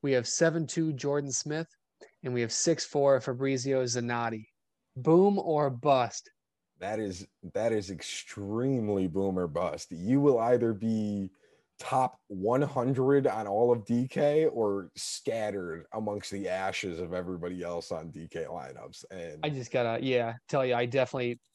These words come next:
Speaker 1: did not, totally did not enter that lineup and do a fifty dollar solo entry.
Speaker 2: <laughs> Okay. All right.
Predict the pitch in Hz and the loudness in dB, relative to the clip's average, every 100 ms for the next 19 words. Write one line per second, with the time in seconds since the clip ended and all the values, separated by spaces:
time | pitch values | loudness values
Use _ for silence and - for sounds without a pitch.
0 | _ _ - 131 127 165 139 117 123 110 | _ _ -12 -4 6 6 6 4 2 2
1 | - - 156 170 147 120 120 117 117 113 | -4 2 6 6 4 0 -4 -2 -2 -2
2 | 135 123 135 120 120 120 120 120 120 113 | -6 -4 0 2 2 2 2 0 -2 -2
3 | 107 101 - 117 127 117 113 113 113 107 | -2 -2 -4 -2 -2 -2 0 0 0 0
4 | - 117 113 107 110 107 117 113 - - | -2 -2 0 -2 -6 -8 -8 -10 -12 -8
5 | - - - 202 - 233 - _ - 190 | -8 0 2 2 2 -2 -2 _ -4 -4
6 | - - - 208 180 - 143 151 151 120 | -4 -12 -6 -6 -6 2 6 6 2 -2
7 | 98 90 - 170 214 202 135 160 160 143 | 0 -2 -6 -14 -12 -10 0 4 6 6
8 | 113 104 92 90 | 6 4 4 0